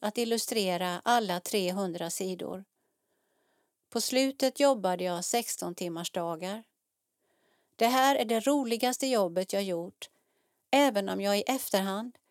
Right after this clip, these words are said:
hade velat lägga ännu mer tid på illustrationerna. Jag gick enbart på lust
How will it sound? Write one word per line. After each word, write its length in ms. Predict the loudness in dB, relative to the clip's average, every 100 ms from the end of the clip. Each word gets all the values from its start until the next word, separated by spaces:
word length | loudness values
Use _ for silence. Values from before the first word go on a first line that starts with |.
| _
hade 240 | 0 2
velat 320 | 4 6 4 4
lägga 320 | 2 2 2
ännu 400 | 2 2 2 2
mer 260 | 2 2
tid 440 | 0 -2 -2 -2 -6 _ -4
på 120 | 0
illustrationerna. 1040 | 0 -2 -4 -4 -2 -2 -4 -8 -10 -14 _ _ _ _ _ _ _ _ _ _ _ _ _ -2
Jag 120 | 0
gick 260 | 2 -2 0
enbart 520 | 2 2 2 0 0
på 120 | -2
lust 500 | 0 0 0 -6 -8